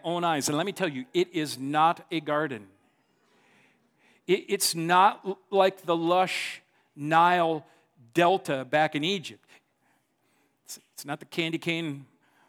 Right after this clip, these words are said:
forest surrounded by the sea of swirly, twirly gumdrops. <laughs> It is a dry, arid, brown, viticulture kind of land. The Hebrews were not being given a playground.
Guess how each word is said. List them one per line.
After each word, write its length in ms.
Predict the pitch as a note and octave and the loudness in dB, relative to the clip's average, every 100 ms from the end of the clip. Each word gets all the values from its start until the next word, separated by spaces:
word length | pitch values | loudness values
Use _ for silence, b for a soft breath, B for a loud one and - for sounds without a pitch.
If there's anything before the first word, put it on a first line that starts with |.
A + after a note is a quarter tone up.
| _ _ _ _ _ _ | _ _ _ _ _ _
forest 340 | F3+ E3 A#2 | 2 2 0
surrounded 400 | - D3 C#3+ D3 | -4 -4 -4 -4
by 160 | C#3 D3 | -4 -4
the 120 | C#3+ | -4
sea 320 | - - E3 | -6 -6 -8
of 80 | A#2 | -12
swirly, 360 | - D#3 D3 C3 | -8 -6 -6 -8
twirly 340 | - D#3 C#3+ | -8 -6 -2
gumdrops. 640 | C3+ A3+ F#3+ - G#3 - - | 4 4 4 -2 -2 -2 -8
<laughs> 280 | G#3 G#3+ A3 | -10 -10 -2
It 120 | A3+ | 0
is 140 | E3+ | 4
a 140 | G3+ F#3 | 2 2
dry, 880 | B2+ D3+ G#3 A3 A3 G3+ D#3+ A2+ - b _ _ _ | -2 0 4 8 8 6 2 -6 -18 b _ _ _
arid, 600 | A#3+ A3+ A3+ G#3 E3+ C3 - b _ | 0 4 6 4 4 -2 -12 b _
brown, 1000 | B2 D3+ E3+ G3 G#3+ G#3+ G#3 F#3 D#3 D3 b b b b b _ _ _ B2+ | -10 0 6 8 8 8 6 2 0 -4 b b b b b _ _ _ 2
viticulture 920 | E3+ A3+ A3 - G3 F#3 - - F3 | 4 4 2 0 -2 -2 -4 -4 -4
kind 220 | - F#3 | -2 0
of 60 | F3 | 2
land. 500 | E3+ F#3 G#3 F#3 D3 | 4 4 2 0 0
The 80 | E3+ | 0
Hebrews 500 | F#3+ C4+ C#4+ A3 D3 | 2 2 2 0 2
were 140 | G#3 | 2
not 420 | G3 G#3 C4+ C4 | 4 8 8 6
being 280 | G3 A3+ G#3 | -2 -2 -2
given 300 | E3 A#3 A#3+ | 0 2 2
a 60 | F3+ | 0
playground. 1040 | - - A3 D#4 B3 F3+ C3+ D#3+ C4+ C#4 | -4 6 8 10 8 4 4 4 0 -4